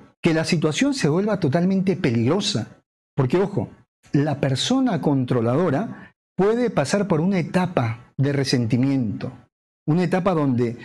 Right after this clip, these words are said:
se va a encontrar con una cruda realidad, y es que no puede controlar a la otra persona. Y en ese momento, probablemente vuelque todo su enojo sobre su víctima, porque precisamente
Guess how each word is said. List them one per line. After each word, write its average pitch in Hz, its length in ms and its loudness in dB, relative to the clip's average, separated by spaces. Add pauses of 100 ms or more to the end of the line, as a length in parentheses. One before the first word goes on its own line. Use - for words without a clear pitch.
(180)
se - 160 0
va 131 60 0
a 175 60 2
encontrar 196 440 0
con 165 160 2
una 196 240 0
cruda 214 400 2
realidad, 135 520 0 (280)
y 131 140 2
es 185 100 -2
que 185 140 0
no 156 160 0
puede 185 420 0
controlar 139 720 0
a 120 120 0
la 110 120 2
otra 143 260 2
persona. 113 520 -2 (440)
Y 139 160 4
en 151 120 2
ese 277 200 2
momento, 156 540 0 (360)
probablemente 151 840 2
vuelque 190 520 0
todo 247 400 0
su 214 100 0
enojo 190 480 0
sobre 127 320 2
su 113 160 0
víctima, 117 480 0
porque 110 260 0
precisamente 143 760 0